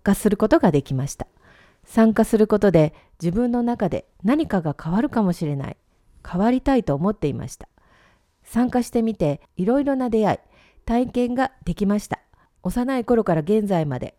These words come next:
心に蓋をしていたことなどが蘇り、その時々で込み上げるものがありました。マイナスではなく、プラスなことを考える思考を持ちたいと思いました。昨日、発声練習には、相手の方から気を受けたら、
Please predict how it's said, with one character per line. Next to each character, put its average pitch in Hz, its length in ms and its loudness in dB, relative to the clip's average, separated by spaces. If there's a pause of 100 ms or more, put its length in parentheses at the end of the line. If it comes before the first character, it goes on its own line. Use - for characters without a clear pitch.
(140)
心 247 360 -2
に 185 120 0
蓋 226 320 -2
を 233 120 -4
し - 80 -16
て 226 120 -2
い 220 80 -4
た 220 120 -2
こ 226 120 -4
と 220 180 -2
な 170 140 0
ど 131 120 -4
が - 160 -18 (300)
蘇 165 80 0
り、 202 640 0
そ - 180 -2
の 254 120 0
時 285 260 -2
々 262 120 2
で 147 300 -4 (220)
込 208 120 -2
み 226 140 2
上 247 80 0
げ 262 140 0
る 208 240 -2 (120)
も 170 140 -2
の 185 140 2
が 220 240 -2
あ 143 80 -8
り 180 120 0
ま 190 120 0
し - 100 -10
た。 - 160 -10 (380)
マ 202 180 4
イ 214 80 4
ナ 208 140 2
ス 208 140 -8
で 233 120 4
は 190 120 2
な 208 140 0
く、 - 180 -4 (260)
プ 220 100 0
ラ 233 140 2
ス 233 120 -6
な 226 120 0
こ 240 120 -2
と 262 160 4
を 208 60 0
考 226 320 0
え 247 100 2
る 220 80 0
思 - 160 -10
考 190 160 0
を 180 40 0
持 170 160 0
ち - 100 -10
た 233 160 0
い 220 60 0
と 175 100 -2
思 156 160 -2
い 151 80 -2
ま 151 140 -6
し - 80 -12
た。 - 140 -10 (300)
昨 214 120 -2
日、 226 300 2
発 190 280 -2
声 262 200 4
練 262 200 2
習 202 220 0
に 160 160 2
は、 131 200 0 (260)
相 233 160 2
手 277 140 2
の 269 100 -2
方 269 240 -2
か 180 140 -2
ら 135 120 -2
気 220 220 -4
を 208 220 -2
受 220 180 -4
け 190 40 -2
た 160 120 -4
ら、 127 140 -8